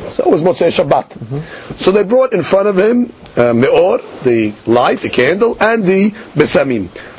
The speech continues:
Speaker 1: Barich Rava abesamim beresha. So first he made the besamim, the beracha, ve'adar amaor. So he was making Havdalah, but he put besamim before ish. So Amar leh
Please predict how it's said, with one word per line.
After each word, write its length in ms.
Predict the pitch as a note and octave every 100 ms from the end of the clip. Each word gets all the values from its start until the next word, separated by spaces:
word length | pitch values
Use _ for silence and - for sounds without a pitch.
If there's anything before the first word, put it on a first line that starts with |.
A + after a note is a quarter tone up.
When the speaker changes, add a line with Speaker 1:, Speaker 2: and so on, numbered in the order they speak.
| -
Speaker 1:
Barich 760 | B2 C#3+ D3 G#3+ C#4 C4+ -
Rava 680 | D#3 C#3+ C3+ F3+ A3 G#3+ F3+
abesamim 540 | D3+ D3+ - C3 E3+ F#3
beresha. 600 | D3 C3 - A#2 A2+ - - - -
So 140 | -
first 320 | - A#3+ A#3+
he 100 | F#3+
made 440 | F3+ G3+ G#3 F#3+ C#3
the 300 | D3 C3+ A#2
besamim, 800 | B2 - C#3 B2 D#3 A3+ C4 - - - -
the 100 | B2+
beracha, 460 | C3+ A#2+ D3+ F#3+
ve'adar 720 | G3+ F#3+ F3 E3+ A3+ A3+ G#3+ G#3
amaor. 460 | F#3 F#3 F3 C#3+ G#2 - - - -
So 100 | -
he 40 | E3
was 100 | E3+
making 260 | G3+ G#3+
Havdalah, 460 | A3 A3 C4 C#4 - _
but 100 | D#3+
he 60 | D3
put 180 | A3 A#3
besamim 540 | F#3+ - E3 G#3+ A3
before 560 | F3 - G3+ G3+ F#3+ F#3+
ish. 380 | F#3 D3 - - - - - -
So 180 | - -
Amar 360 | F2 F#3+ F2+
leh 540 | E2 E2+ F3 A3+ B3